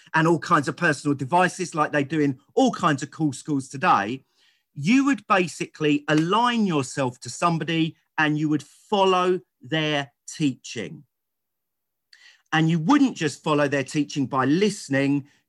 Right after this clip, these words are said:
you would put it into practice. You would watch and then you would model yourself on the teacher. So Jesus is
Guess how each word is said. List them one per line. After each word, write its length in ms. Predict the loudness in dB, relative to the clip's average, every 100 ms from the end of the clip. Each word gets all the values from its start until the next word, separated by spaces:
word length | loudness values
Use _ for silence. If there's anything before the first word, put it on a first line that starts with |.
| -12
you 280 | 0 0 2
would 280 | 0 -2
put 220 | -10 -4 -2
it 240 | -4 _ -2
into 640 | 0 0 -2 -4 -2 -4 _ _
practice. 1080 | -16 0 2 0 -6 -14 -14 -14 -16 -16 -18 _ _ _
You 260 | -4 -2 4
would 160 | 2 2
watch 720 | -4 2 4 2 0 -20 -10 -2
and 220 | 0 2
then 260 | 0 -2 -4
you 100 | -2
would 200 | -2 0
model 880 | 2 4 4 2 0 0 0 -2 _ -6
yourself 880 | 2 4 4 0 0 2 2 -4 _ _ -2
on 320 | 2 4 2
the 100 | 0
teacher. 640 | -4 -4 -4 -4 -8 -8 -8 _ _ _ _ _ _
So 220 | -2 -2
Jesus 600 | -2 -2 0 0 -2 -6 -2
is 180 | -2